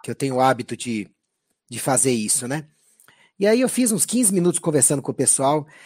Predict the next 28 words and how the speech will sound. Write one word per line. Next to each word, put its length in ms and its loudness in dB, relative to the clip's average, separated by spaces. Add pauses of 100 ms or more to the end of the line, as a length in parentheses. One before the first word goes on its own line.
(460)
Você 160 2
acredita 640 4
que 220 0
eu 100 6
fiz 240 0
uma 140 2
live 440 4
dizendo 340 0
o 40 -4
que 140 0
que 80 0
é 40 6
um 60 0
dia 180 4
saudável? 640 4 (680)
E 100 0
nessa 300 4
live 340 6
eu 100 0
incluí, 400 0
dizendo 300 0
pras 160 -2
pessoas, 400 2
"Gente, 340 2
apesar 380 4
da 100 2
quarentena, 800 0
eu 400 8